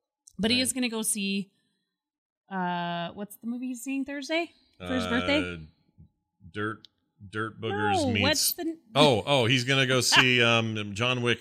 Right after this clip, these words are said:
Speaker 2: three.
Speaker 1: John Wick. He's
Speaker 2: He's
Speaker 1: gonna
Speaker 2: a
Speaker 1: go see
Speaker 2: big
Speaker 1: John
Speaker 2: fan.
Speaker 1: Wick
Speaker 2: Big
Speaker 1: for
Speaker 2: fan.
Speaker 1: his birthday.
Speaker 2: We're all big fans of John Wick here in the house, Johnson house.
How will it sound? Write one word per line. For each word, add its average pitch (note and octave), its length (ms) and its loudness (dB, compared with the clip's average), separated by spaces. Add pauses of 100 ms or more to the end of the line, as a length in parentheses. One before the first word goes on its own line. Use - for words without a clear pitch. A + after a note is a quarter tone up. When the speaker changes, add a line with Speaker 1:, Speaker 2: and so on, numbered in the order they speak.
(160)
Speaker 2:
three. A2 120 -6
Speaker 1:
John B3 360 4
Wick. F#3+ 280 -2
He's F3+ 220 -6
Speaker 2:
He's F#3 100 4
Speaker 1:
gonna G3 120 4
Speaker 2:
a - 0 -
Speaker 1:
go G3 40 2
see C3 160 4
Speaker 2:
big B2+ 80 2
Speaker 1:
John F#3+ 120 2
Speaker 2:
fan. G#2 140 4
Speaker 1:
Wick F#3 300 2 (120)
Speaker 2:
Big G3 140 -6
Speaker 1:
for F3+ 100 -6
Speaker 2:
fan. F3+ 140 0
Speaker 1:
his F#3 160 -4
birthday. - 460 -14 (160)
Speaker 2:
We're A2+ 160 2
all E3 120 6
big C3+ 200 4
fans F#2+ 320 2
of E2+ 80 -8
John E2 260 -4
Wick D2 200 -8
here D2+ 140 -8
in C#2 80 -8
the B1+ 60 -10
house, - 340 -12
Johnson C#2 400 -6
house. - 300 -16